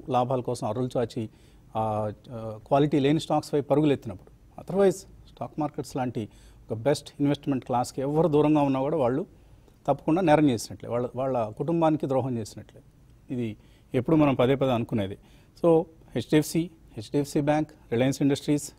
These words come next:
ఎస్బీఐ, Tata Motors వీటన్నిటిలోనూ more than thousand crores delivery based buying జరిగింది.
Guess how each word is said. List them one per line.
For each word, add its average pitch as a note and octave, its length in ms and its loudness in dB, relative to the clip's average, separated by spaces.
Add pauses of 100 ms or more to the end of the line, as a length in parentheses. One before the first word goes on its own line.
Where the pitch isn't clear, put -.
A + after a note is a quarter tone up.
(140)
ఎస్బీఐ, C#3+ 460 0 (1080)
Tata D#3 260 4
Motors D#3+ 500 2
వీటన్నిటిలోనూ F#3+ 720 0 (280)
more E3+ 180 6
than A3+ 160 2
thousand F3 300 2
crores F3 280 0 (340)
delivery D#3 260 2
based D#3+ 280 -4
buying C#3+ 200 0
జరిగింది. A#2+ 380 -2